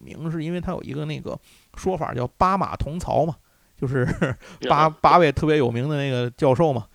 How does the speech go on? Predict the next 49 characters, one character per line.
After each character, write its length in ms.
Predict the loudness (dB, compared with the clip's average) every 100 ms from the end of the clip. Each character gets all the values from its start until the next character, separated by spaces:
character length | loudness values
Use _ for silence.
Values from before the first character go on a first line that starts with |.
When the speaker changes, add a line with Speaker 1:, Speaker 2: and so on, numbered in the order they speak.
| _
Speaker 1:
这 80 | -8
具 140 | -4 -2
体 160 | -2
咱 140 | -2 0
在 80 | 0
这 40 |
儿 40 |
就 80 | -2
不 100 | -2
展 160 | -4 -2
开 160 | -4
说 180 | -2 -2
了 80 | -2
啊。 140 | -6 -12 _ _ _
那 180 | -2
个 240 | 2 0 0 -2
童 220 | -2 0
书 180 | 0 0
业 200 | -2 -4
是 160 | -8 -12
其 240 | -12 -8 -6
中 180 | -4
之 140 | -4 -6
一。 200 | -6 -10 _ _ _ _ _ _ _
然 140 | 2
后 100 | 2 2
这 160 | 2
本 180 | 2 2
书 360 | -2 0 0 0 0
就 120 | 0
是 140 | 0
代 240 | 0 2 2
表 120 | 0 -2
了 320 | -4 -2 -4 -6
这 100 | -10
个 380 | -6 -4 -4 -6 -6
他 180 | -4
在 140 | -2 -2
瓷 360 | -4 -10 -4 -2
器 320 | -2 0 0
这 120 | -2
个 140 | -4 -6 -2
研 260 | -2 -2
究 180 | 0 0
这 120 | 0
个 80 | -2
领 180 | -4 -8 -10
域 200 | -6 -4
的， 240 | -6 -8